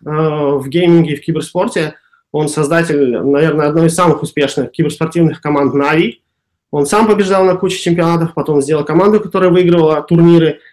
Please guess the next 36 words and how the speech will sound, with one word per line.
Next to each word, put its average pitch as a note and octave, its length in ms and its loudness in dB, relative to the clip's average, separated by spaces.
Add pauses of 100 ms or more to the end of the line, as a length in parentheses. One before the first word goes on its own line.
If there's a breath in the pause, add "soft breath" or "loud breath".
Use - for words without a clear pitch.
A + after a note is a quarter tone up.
(120 soft breath)
Он E3 140 2
прекрасно E3+ 500 0
понимает, D#3+ 460 0
как E3 180 -4
работать D#3+ 360 -6
с - 80 -16
этой E3+ 160 -2
территорией, D#3+ 480 -4
чего E3+ 380 -2
ей E3 100 2
не E3 100 4
хватает, C#3 520 -4 (380 soft breath)
как D#3+ 200 -4
им F3+ 80 2
это D#3+ 240 -2
объяснить. D#3 500 -2
На A#2 120 -6
тех E3+ 180 0
же E3 80 -4
встречах F3 400 -4
с - 80 -10
издателями D#3 640 -2 (240 soft breath)
он D#3+ 160 0
прекрасно F3+ 420 -2
понимает, F3 440 2
как F3 340 -6
правильно E3+ 480 0
по C#3 220 -4
апи F3 240 -2
технически F3 720 -4
подключить D#3+ 520 -10
нашу F3+ 300 -4
платформу C#3+ 480 -4
к - 80 -12
их E3+ 200 0
платформе. C3 520 -4